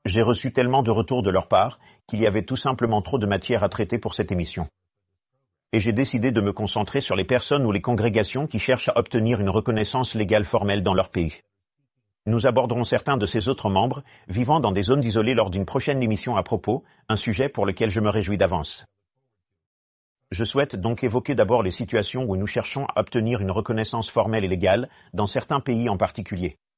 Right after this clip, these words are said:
Rappelons toutefois que nous avons des membres dans certaines régions où le groupe est si petit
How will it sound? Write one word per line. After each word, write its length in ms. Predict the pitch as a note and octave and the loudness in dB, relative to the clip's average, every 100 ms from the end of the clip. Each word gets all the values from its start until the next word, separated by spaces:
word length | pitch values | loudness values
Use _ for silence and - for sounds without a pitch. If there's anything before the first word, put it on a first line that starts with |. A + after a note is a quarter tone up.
| _ _ _ _ _ - | _ _ _ _ _ -4
Rappelons 360 | G#2+ - A#2+ C#3 | -2 -2 -2 -4
toutefois 360 | G#2+ - C3+ | -6 -2 -2
que 100 | - | 0
nous 160 | G2 F#2+ | -2 2
avons 220 | G2+ G#2+ | 2 0
des 100 | F2+ | 0
membres 300 | F#2+ B2 G2 | 0 0 0
dans 100 | F#2+ | -2
certaines 360 | - - B2 A2 | -2 -2 -2 0
régions 320 | G#2+ G2 B2 | -2 -2 -2
où 60 | |
le 80 | G2 | -2
groupe 280 | F#2+ C3 A#2+ | 0 -2 -4
est 40 | |
si 140 | F#2+ G2 | -6 -6
petit 360 | A#2 - A#2 | -8 -8 -10